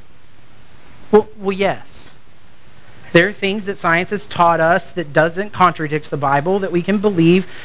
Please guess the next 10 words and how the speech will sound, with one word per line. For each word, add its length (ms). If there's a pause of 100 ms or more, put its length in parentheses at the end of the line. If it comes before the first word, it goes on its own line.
(120)
to 100
be 200
true. 540 (460)
But 220
anything 460
that 100
the 80
Bible 640 (240)
speaks 600 (180)
on 560